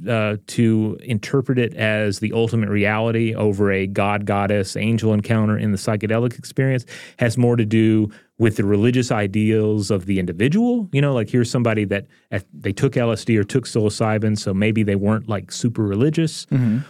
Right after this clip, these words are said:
Speaker 1: Or if it has some, something to do maybe with the, you know, the dissolution of boundaries, uh,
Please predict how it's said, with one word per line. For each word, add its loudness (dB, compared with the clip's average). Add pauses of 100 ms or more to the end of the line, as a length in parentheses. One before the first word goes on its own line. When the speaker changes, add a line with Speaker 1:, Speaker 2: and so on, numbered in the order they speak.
(200)
Speaker 1:
Or 4
if 0
it 2
has 0
some, -2
something 2
to 2
do 2
maybe 2
with 0
the, 2 (240)
you 2
know, 6
the 2
dissolution 2
of 2
boundaries, 0
uh, -2